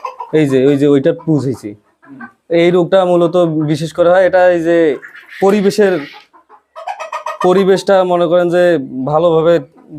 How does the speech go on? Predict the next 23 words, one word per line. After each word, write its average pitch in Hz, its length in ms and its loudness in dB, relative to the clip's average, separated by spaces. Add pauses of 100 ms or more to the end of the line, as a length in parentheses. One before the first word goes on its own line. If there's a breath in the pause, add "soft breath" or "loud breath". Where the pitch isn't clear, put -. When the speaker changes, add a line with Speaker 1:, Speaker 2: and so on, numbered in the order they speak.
(120)
Speaker 1:
পরিচর্যাটা 160 560 0
না 151 180 -2
করলে 160 480 0
এই 151 80 2
রোগটা 143 400 0 (200)
সৃষ্টি 135 320 -12
হয়, 101 200 -6 (380)
অ্যামোনিয়াম 160 560 2
গ্যাস 147 260 0
সৃষ্টি 147 460 -6
হয়, 170 200 2 (380)
তারপরে 147 380 2
এই 139 80 2
রোগটা 123 280 -2
হয়। 107 220 -10 (680)
আমি 170 260 0
পনেরো 185 380 2
ষোলো 170 220 0
দিন 170 200 0
পর 160 220 0
পর 170 140 2
করি 160 220 0
তো, 160 320 0